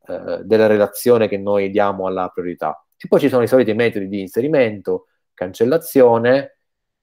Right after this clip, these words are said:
e in più, eh, c'è la cancellazione dell'elemento minimo o massimo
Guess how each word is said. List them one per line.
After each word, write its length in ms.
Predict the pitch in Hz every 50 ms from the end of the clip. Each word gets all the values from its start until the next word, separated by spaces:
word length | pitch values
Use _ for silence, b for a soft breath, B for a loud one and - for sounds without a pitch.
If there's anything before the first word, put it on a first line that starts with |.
| _
e 160 | _ 143 143 160
in 120 | 185 202
più, 340 | 185 165 165 180 190 190 170 -
eh, 180 | - 123 120 117
c'è 400 | 120 - - 151 139 135 127 123
la 140 | 113 113 110
cancellazione 600 | 113 113 110 - 110 107 104 - - 131 120 113
dell'elemento 640 | 107 107 104 104 104 104 104 107 107 107 104 - 107
minimo 380 | 110 110 104 101 104 110 120 147
o 220 | 165 - - 98
massimo 720 | 92 90 82 78 - - - - 127 139 165 180 - _